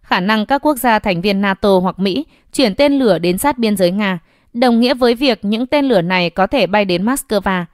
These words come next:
chỉ trong một vài phút. Ông Boris Johnson hồi tháng bảy năm ngoái đã tuyên bố từ chức lãnh đạo đảng bảo thủ cầm quyền và vị trí Thủ tướng Anh sau khi đối mặt với áp lực lớn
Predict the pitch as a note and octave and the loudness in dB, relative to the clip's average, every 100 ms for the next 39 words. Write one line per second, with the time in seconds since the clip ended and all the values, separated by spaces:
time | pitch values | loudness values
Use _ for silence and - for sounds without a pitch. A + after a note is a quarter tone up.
0 | - A#3 E3 - F#3+ F3 D#3 D#3 - A3+ | -10 -6 -4 -2 0 0 -2 -6 -2 -4
1 | _ _ _ _ _ _ _ _ _ _ | _ _ _ _ _ _ _ _ _ _
2 | _ _ _ - A#3+ A3+ A3+ A3+ C#4 A#3+ | _ _ _ -2 0 2 2 2 0 0
3 | A3 G#3+ G#3+ G#3 G#3 F#3 F3+ G#3 A#3+ F3 | 0 0 0 2 0 0 0 -2 -2 0
4 | G3+ G3 F3 E3+ F#3+ - A3+ G3+ F3 F3+ | -2 0 0 0 -4 -2 -2 2 0 0
5 | C4 G3+ - G3+ A#3 A3 B3+ G#3+ G3+ F3 | 0 -2 -2 -4 -2 -2 0 -2 0 -4
6 | E3+ D#3 G#3 E3+ - E3 - F3 D3+ _ | -2 -4 0 -2 0 -4 0 -2 -2 _
7 | _ - A#3+ A3+ G3+ A3+ E3+ G#3 A3+ A#3+ | _ -8 0 0 0 -6 -4 -4 0 -2
8 | F3+ E3+ G3+ F#3 - _ - D#4 D4+ D#4 | -2 -4 -2 -4 -6 _ -6 -2 0 0
9 | B3 A3 C4+ C#4+ - F#3+ C#4 C#4+ A3+ F3+ | -2 0 0 -2 -2 -4 -4 -4 -4 0
10 | F3+ F3+ C#4 | 0 2 -2